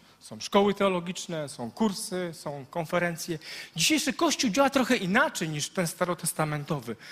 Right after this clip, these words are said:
bo jesteśmy zastani w innej rzeczywistości. Inne problemy, inna technologia,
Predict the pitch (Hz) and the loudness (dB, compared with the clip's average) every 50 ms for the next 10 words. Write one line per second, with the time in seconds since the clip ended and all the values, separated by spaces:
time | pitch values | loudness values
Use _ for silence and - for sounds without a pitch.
0 | - - - - - 165 208 240 233 - - - 262 - 226 240 240 247 233 - | -16 -18 -12 -4 2 4 4 4 4 2 0 -2 -2 0 0 2 2 0 0 -2
1 | - 156 131 180 214 208 - - 247 240 226 220 - - - 220 214 196 196 202 | -6 -4 0 0 0 0 2 4 4 4 4 2 -2 -4 -6 -4 -4 -2 0 0
2 | 190 156 180 170 - 175 156 160 156 - - - 190 180 165 - - - - - | 0 -2 -2 -4 -6 -6 -6 -6 -6 -6 -2 -2 -2 -2 -2 -6 -8 -8 -10 -10
3 | - - - _ _ - - - - - - _ 185 190 202 202 202 196 - 185 | -10 -16 -20 _ _ -20 -20 -20 -20 -20 -6 _ 0 2 4 4 4 2 2 0
4 | 165 143 160 180 180 160 135 135 - 214 202 202 190 185 - 208 - - 196 202 | 0 2 2 2 0 0 -4 -6 0 2 4 4 4 4 2 0 0 2 0 2
5 | 208 226 226 202 139 117 120 107 101 | 4 2 2 0 0 0 0 0 0